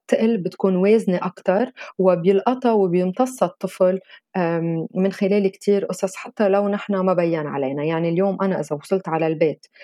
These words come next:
آه، ضحكتي كتير عريضة وعم ألعب ونط مع، مع أولادي، بس أنا من جوا خيفانة وموترة لأنه يمكن، آه، بالشغل بكرة عندي استحقاق كبير أو يمكن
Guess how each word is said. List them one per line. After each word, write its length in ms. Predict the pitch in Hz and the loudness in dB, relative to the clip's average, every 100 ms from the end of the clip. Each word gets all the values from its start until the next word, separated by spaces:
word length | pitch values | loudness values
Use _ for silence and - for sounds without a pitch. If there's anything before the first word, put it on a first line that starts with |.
| - - - | -20 -10 -2
آه، 340 | 175 160 160 | 0 2 2
ضحكتي 920 | 156 214 - 233 - 208 196 196 196 | 0 0 -2 -4 0 2 4 2 2
كتير 400 | - 185 - 220 | 0 -4 -4 -2
عريضة 520 | 202 170 175 170 139 151 - - _ | 0 0 -2 -2 -4 -6 -16 -20 _
وعم 440 | 180 175 180 180 180 | -2 0 0 0 0
ألعب 540 | 175 - 226 185 175 | 0 0 0 2 0
ونط 400 | 180 196 - - 185 | 0 -2 -4 -6 -2
مع، 320 | 175 165 160 | -2 0 -2
مع 180 | 165 160 | -2 0
أولادي، 440 | 165 175 151 151 - - | 0 0 -2 -6 -10 -6
بس 220 | 170 170 | -4 -4
أنا 300 | - 214 208 | 0 2 2
من 200 | 175 170 | 2 0
جوا 360 | 170 202 196 160 | 0 0 2 0
خيفانة 600 | 156 175 170 196 196 185 | 0 -4 -2 -2 0 0
وموترة 640 | 160 165 190 196 180 170 | 0 0 0 0 -2 -2
لأنه 340 | 165 165 170 170 | -2 -2 0 0
يمكن، 400 | 196 185 185 180 - - - | 0 0 -2 -2 -8 -14 -4
آه، 140 | 180 | -2
بالشغل 640 | 160 180 - 202 190 185 165 | 0 -2 -2 -2 2 0 0
بكرة 280 | 180 - | -4 -4
عندي 260 | 165 170 170 | -2 0 -2
استحقاق 460 | 175 - - 196 170 | -4 -6 -2 -2 -2
كبير 380 | 165 165 196 | -4 -2 -2
أو 100 | 170 | -2
يمكن 280 | 170 185 185 | -2 -2 -2